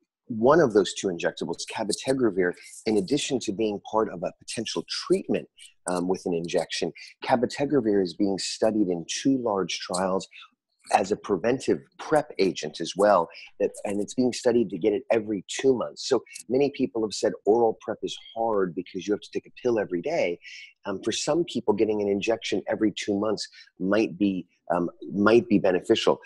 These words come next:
So we'll have results of that in the next couple of years as well. Um, it's important to note that, as Doctor Gulati said, we don't know what the cost will be. We also don't know what the system, uh, challenges might be. So while it might be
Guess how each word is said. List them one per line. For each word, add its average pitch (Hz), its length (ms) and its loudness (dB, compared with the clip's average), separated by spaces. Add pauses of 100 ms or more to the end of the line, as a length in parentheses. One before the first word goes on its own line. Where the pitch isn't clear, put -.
(140)
So - 160 2
we'll 104 140 2
have 139 200 0
results 110 380 2
of 82 180 -2
that 113 240 2
in 95 120 0
the 90 80 2
next 92 400 -2
couple 95 260 -2
of 82 100 0
years 85 300 -2
as 80 180 -6
well. 92 320 4 (380)
Um, 104 100 0 (160)
it's - 160 0
important 131 440 4
to 117 100 -4
note 120 160 2
that, 92 100 -2
as 98 140 0
Doctor 110 240 -4
Gulati 98 320 -4
said, 104 180 -6
we 101 80 0
don't 127 160 0
know 120 100 -2
what 98 140 -4
the - 80 -20 (220)
cost 156 360 -8
will 90 120 0
be. 85 220 -6 (280)
We 165 120 4
also 226 280 2
don't 131 280 0
know 113 200 2 (260)
what 117 260 2
the 98 120 2
system, - 720 -4 (120)
uh, 90 240 -4
challenges 107 680 -2
might 82 220 -10
be. 73 100 -6
So - 180 2
while 117 160 2
it 107 140 0
might 135 180 -2
be 117 200 -2